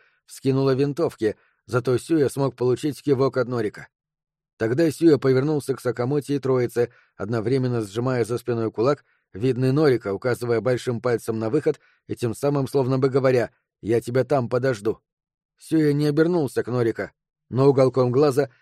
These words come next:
глянул чуть вперед, за стол Йоситаки. Синдзи Мимура сидел там, сложив руки на груди, смотрел прямо перед собой и слегка улыбался. Должно быть,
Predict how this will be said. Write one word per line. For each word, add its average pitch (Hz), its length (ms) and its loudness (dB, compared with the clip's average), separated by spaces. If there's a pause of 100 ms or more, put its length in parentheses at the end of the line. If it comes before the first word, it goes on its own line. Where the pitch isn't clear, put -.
(180)
глянул 147 440 2
чуть 143 200 -4
вперед, 139 460 -2 (240)
за 123 240 -2
стол 139 260 2
Йоситаки. 104 600 -4 (480)
Синдзи 127 380 -2
Мимура 127 420 2
сидел 131 360 2
там, 113 200 -2 (280)
сложив 151 380 2
руки 156 280 2
на 131 100 2
груди, 127 400 2 (220)
смотрел 147 440 2
прямо 139 320 2
перед 120 240 0
собой 135 360 0 (220)
и 127 100 0
слегка 127 420 0
улыбался. 110 560 -2 (480)
Должно 117 420 -2
быть, 131 200 -2